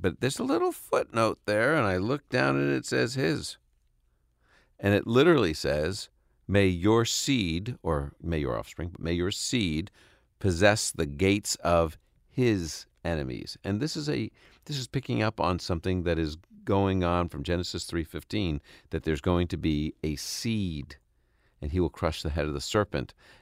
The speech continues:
And then in, uh, Genesis twenty-two eighteen, uh, where it talks about that the seed will, uh, bless the nations.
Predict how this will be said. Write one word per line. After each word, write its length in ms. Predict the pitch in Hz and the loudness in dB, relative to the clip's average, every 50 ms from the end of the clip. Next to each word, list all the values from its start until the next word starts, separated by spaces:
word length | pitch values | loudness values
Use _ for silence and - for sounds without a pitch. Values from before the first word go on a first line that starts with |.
| _ | _
And 260 | - - 85 85 82 85 | -4 0 0 2 2 4
then 180 | 90 92 90 | 4 4 4
in, 320 | 87 85 85 82 82 78 - - - - - - - | 4 2 2 0 0 -2 -6 -8 -10 -10 -8 -6 -4
uh, 160 | 82 76 71 | -2 -2 -2
Genesis 420 | 69 87 85 80 80 - - 80 - | -2 -2 -2 -2 -2 -4 -6 -8 -10
twenty-two 600 | - - - 95 90 82 - - - 92 87 - - | -6 -2 0 0 0 -2 -4 -4 -4 -2 -2 -2 -2
eighteen, 640 | 85 82 - - - 117 113 110 92 80 78 87 92 - _ - - _ _ _ _ - - | -2 -2 -2 -4 -2 0 2 2 2 2 0 -2 -4 -6 _ -20 -20 _ _ _ _ -4 -2
uh, 360 | 80 78 76 76 76 73 65 | 0 0 0 0 0 -2 -2
where 180 | - - 87 | -2 -2 -2
it 60 | 85 - | 0 0
talks 220 | - 87 85 - | -2 -4 -4 -2
about 240 | 82 80 85 78 - - - - - - - | 0 2 2 2 2 0 -8 -20 -20 -12 -6
that 180 | - 78 67 - - - | -4 -4 -4 -4 -6 -10
the 120 | - 76 | -10 -10
seed 580 | - - - - 110 101 98 98 95 92 110 113 - _ _ _ _ _ _ _ _ | -8 -6 -2 -2 0 2 2 0 -2 -4 -6 -10 -14 _ _ _ _ _ _ _ _
will, 680 | - - 87 90 90 87 85 85 82 82 82 82 85 - - _ _ _ _ - | -6 0 2 4 4 4 4 4 2 2 0 -2 -4 -8 -14 _ _ _ _ -8
uh, 240 | 80 76 71 67 | -6 -4 -4 -4
bless 320 | - - 90 90 85 - - | -4 -2 -2 -2 -2 -2 -4
the 120 | - 85 | -2 -2
nations. 560 | 80 82 85 87 - - - - - - - | 0 0 0 -2 -4 -6 -10 -10 -12 -14 -18